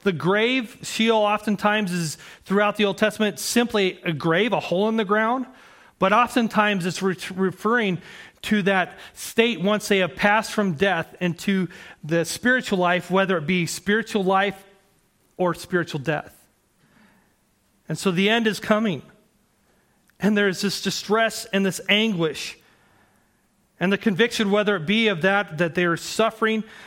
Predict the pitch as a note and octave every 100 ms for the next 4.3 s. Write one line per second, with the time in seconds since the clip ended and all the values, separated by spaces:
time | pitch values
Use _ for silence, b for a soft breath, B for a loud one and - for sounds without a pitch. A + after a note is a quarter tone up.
0 | B _ - G3+ F#3 D#3+ C3+ - _ -
1 | _ _ _ _ - G#3+ B3 A#3+ A#3+ A#3
2 | A#3+ B3+ A3 - - - _ b b b
3 | b b b b - F3+ F3 F3+ G3 -
4 | F#3+ F3+ C#3+